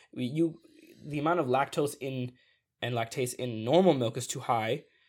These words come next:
and in breast milk is not even that crazy compared to milk milk. So we had to evolve to even be able to tolerate milk, or else it would just destroy your,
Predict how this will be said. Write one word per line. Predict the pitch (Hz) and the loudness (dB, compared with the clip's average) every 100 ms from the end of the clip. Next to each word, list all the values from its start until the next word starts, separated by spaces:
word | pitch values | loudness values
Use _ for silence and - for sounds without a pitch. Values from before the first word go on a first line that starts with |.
| _ _ - | _ _ -6
and | 110 107 | -4 -2
in | 113 | 0
breast | 127 131 | 2 2
milk | 139 | 0
is | 127 | -4
not | 123 | -4
even | 113 113 | -4 -6
that | 113 | -6
crazy | 123 117 | -6 -6
compared | 113 120 123 113 | -8 -6 -6 -4
to | |
milk | 113 117 - | -4 -4 -4
milk. | 110 107 _ _ _ - | -8 -10 _ _ _ -10
So | - 127 117 | 2 4 4
we | 101 139 | 2 2
had | 156 170 | 4 4
to | 160 | 4
evolve | 151 127 135 147 131 123 - - | 2 6 10 12 10 8 -2 -12
to | - | -10
even | 151 143 135 120 131 | -8 -6 -4 -4 -6
be | 135 | -4
able | 135 131 | -2 -2
to | - 123 - - | -2 -4 -6 -10
tolerate | - - 170 170 131 110 | -8 4 10 10 10 6
milk, | 107 110 | -2 2
or | 131 | 4
else | 113 143 | 4 0
it | |
would | 139 | -4
just | 139 127 | -6 -4
destroy | 127 - - 139 | -4 -4 0 2
your, | 131 123 | 2 0